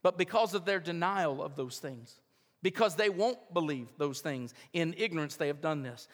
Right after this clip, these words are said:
Now, the Bible makes clear in the Old Testament, in the law, it talks about the difference between willful sins and ignorant sins. A willful sin is when you know something's wrong and you do it anyways. An ignorant sin is if you didn't know something was wrong and you did it.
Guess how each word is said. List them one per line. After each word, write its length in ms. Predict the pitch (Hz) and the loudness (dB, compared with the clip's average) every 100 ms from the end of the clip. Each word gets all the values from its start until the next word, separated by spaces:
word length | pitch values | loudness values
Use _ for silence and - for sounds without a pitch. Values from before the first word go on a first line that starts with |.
| - - | -4 4
Now, 100 | 208 | 4
the 80 | |
Bible 360 | 180 - 277 240 | 6 6 6 6
makes 260 | 214 214 - | 6 2 0
clear 380 | - 262 226 - - - | -4 0 0 0 -8 0
in 140 | 214 | 4
the 80 | 196 | 6
Old 240 | 214 226 | 6 4
Testament, 340 | 233 226 208 185 | 0 -4 -2 0
in 60 | |
the 60 | 165 | 2
law, 360 | 175 240 196 | 4 6 4
it 100 | - | 2
talks 240 | - 214 - | 0 0 2
about 220 | 180 170 | 0 0
the 80 | 170 | 0
difference 300 | 202 202 170 | -2 -2 -8
between 440 | 180 175 190 170 - - | -10 -4 -2 -2 -6 -14
willful 520 | 127 143 214 226 220 220 | -4 6 6 6 0 -2
sins 480 | - 214 226 208 | 0 0 0 0
and 140 | 185 185 | -2 -2
ignorant 460 | 233 202 165 127 - | -4 -2 -2 -4 -6
sins. 600 | - 151 107 101 - - _ - - - | -4 -4 -4 -12 -20 -20 _ -20 -20 0
A 80 | 180 | 2
willful 440 | 180 247 277 214 | 6 6 6 0
sin 320 | - 240 240 | 0 0 0
is 100 | 202 | 0
when 180 | 170 202 | 0 0
you 140 | 185 262 | 0 2
know 240 | 214 240 | 4 4
something's 540 | 226 262 240 226 202 | 4 2 2 0 2
wrong 260 | 190 220 208 | 4 6 4
and 140 | 170 | 0
you 80 | 196 | -2
do 200 | 196 202 | -2 0
it 80 | 170 | 0
anyways. 520 | 220 202 143 135 147 - - | 2 0 0 0 -2 -8 -2
An 160 | 175 190 | 0 2
ignorant 380 | 247 220 196 | 2 2 0
sin 260 | - 214 220 | 0 0 0
is 100 | 165 | 0
if 160 | 175 - | 0 -2
you 140 | 220 | -2
didn't 300 | 180 214 180 | 0 2 2
know 160 | 208 247 | 2 2
something 400 | - 175 185 175 | 0 -2 0 -2
was 160 | 156 | 2
wrong 240 | 170 160 147 | 4 4 0
and 100 | 151 | -2
you 100 | 160 | -2
did 200 | 139 107 | -4 -8
it. 260 | 95 - | -12 -16